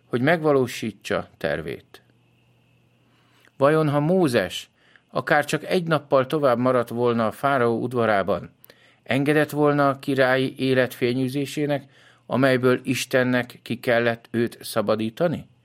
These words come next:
Biztosak lehetünk abban, hogy az Úr meghallja sóhajainkat és kiáltásainkat, ahogyan egykor meghallotta az Egyiptomban raboskodó izraelitákét is.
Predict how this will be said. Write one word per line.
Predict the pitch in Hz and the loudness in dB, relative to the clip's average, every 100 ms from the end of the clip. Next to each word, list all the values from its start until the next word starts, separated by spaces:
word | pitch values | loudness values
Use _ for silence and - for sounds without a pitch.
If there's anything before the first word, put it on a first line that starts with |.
| _ _ _ _ _ _ _ _ _ _ _ _ _ _ - | _ _ _ _ _ _ _ _ _ _ _ _ _ _ -6
Biztosak | 226 160 - 143 160 | -2 -2 0 0 2
lehetünk | 165 143 135 110 - | 2 2 2 -2 0
abban, | 113 110 110 131 156 143 - _ _ _ | 0 0 2 2 2 -4 -12 _ _ _
hogy | 107 101 | -6 0
az | 107 - | -2 -2
Úr | 131 139 156 156 _ _ _ _ | -2 0 0 -2 _ _ _ _
meghallja | 156 151 - 113 98 95 90 - | -2 -2 -2 0 2 0 -4 -12
sóhajainkat | - 117 98 107 104 104 - 110 101 | -4 -2 2 2 2 0 -4 -4 -4
és | 95 | -8
kiáltásainkat, | - 110 101 92 101 98 110 104 101 120 - _ _ - _ _ - | -4 0 0 -2 -4 -2 -4 -2 -2 -2 -4 _ _ -20 _ _ -2
ahogyan | 131 143 135 135 | 2 4 4 2
egykor | 165 175 - 160 | -2 -2 0 2
meghallotta | 143 123 - 123 123 127 - 131 | 2 0 0 0 0 -2 0 0
az | - 120 | 0 -2
Egyiptomban | 139 127 101 117 107 107 107 | -2 -2 -4 -4 -2 -2 -2
raboskodó | 113 107 104 - 98 104 - | -2 -2 -4 -6 -4 -4 -4
izraelitákét | 113 95 92 87 90 - 85 82 - 82 - | -6 -2 -2 -2 -6 -4 -4 -4 -8 -10 -10
is. | 64 - - | -12 -12 -16